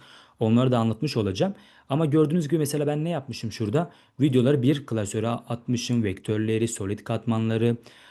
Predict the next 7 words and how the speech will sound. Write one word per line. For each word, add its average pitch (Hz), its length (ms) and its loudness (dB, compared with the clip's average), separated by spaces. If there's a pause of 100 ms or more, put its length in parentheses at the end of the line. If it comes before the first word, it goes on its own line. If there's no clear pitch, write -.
(160)
burada 117 440 0 (240)
başka 113 280 -4
bir 110 80 -2
katman 95 420 -6
var 90 80 -8
mesela. 107 540 -4 (440)
E, 107 80 -2